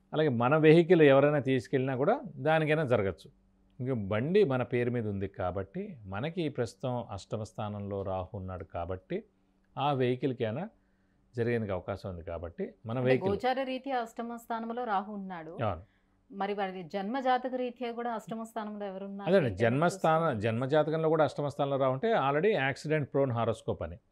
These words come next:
Speaker 1: ఇక్కడ ఏంటంటే just మామూలుగా ట్రాన్సిట్‌లో వచ్చిందని అంతే.
Speaker 2: మ్మ్.
Speaker 1: So అక్కడ ఉండి ఇక్కడ ఉంటే చాలా ప్ర-, ప్రమాదం ఎక్కువగా ఉంటుంది. అక్కడ లేదు, ఇక్కడే ఉంది అనగా just థర్టీ టు ఫార్టీ పర్సెంట్. కాబట్టి రాహు అష్టమంలో ఉన్నాడు కాబట్టి మన వెహికల్ ఎక్కువ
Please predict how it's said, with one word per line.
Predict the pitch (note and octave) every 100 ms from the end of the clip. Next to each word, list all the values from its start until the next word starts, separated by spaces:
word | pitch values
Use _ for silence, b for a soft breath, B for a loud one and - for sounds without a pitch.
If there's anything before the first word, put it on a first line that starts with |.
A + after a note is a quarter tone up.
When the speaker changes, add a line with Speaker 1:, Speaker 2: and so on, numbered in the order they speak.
| _ _ F#3+ D#3+ D#3+ - -
Speaker 1:
ఇక్కడ | G#2 D3 D#3+
ఏంటంటే | E3+ F#3+ G3
just | C3+ - F#3
మామూలుగా | D3 D3 E3 -
ట్రాన్సిట్‌లో | A2+ B2 C#3 E3+ F3+ D#3
వచ్చిందని | A2 - G2 F#2
అంతే. | F2 -
Speaker 2:
మ్మ్. | - _ _ _ _ F#3 D#3 D3
Speaker 1:
So | C3 F#2+
అక్కడ | - D3+
ఉండి | E3+ E3
ఇక్కడ | E3 D3+
ఉంటే | D3+ A#3 G#3+ A#2+
చాలా | C3+ C3+ B2+
ప్ర-, | B2+ A2 G2 F2+
ప్రమాదం | A#2 B2+ D3+ D3+
ఎక్కువగా | - B2+ G#2
ఉంటుంది. | F2 F2 - _ _ _ -
అక్కడ | A2 - C#3+
లేదు, | D3+ F3+
ఇక్కడే | - D#3 D3
ఉంది | C#3
అనగా | C#3 G3 D3+
just | - D#3+ B2+
థర్టీ | A2 C3 C3 C#3+
టు | D3
ఫార్టీ | A2+ F#2+ F#2+
పర్సెంట్. | E2+ - F2 - _ _ C#3
కాబట్టి | C#3 D#3+ F3 B2 A#2+
రాహు | A#2+ B2 D3 B2
అష్టమంలో | - A#2+ A#2 A2
ఉన్నాడు | G2+ G2
కాబట్టి | G#2+ B3+ - _ E3+
మన | D3
వెహికల్ | C#3 C#3+ D3+ B2 G#2 _ _ A#2
ఎక్కువ | -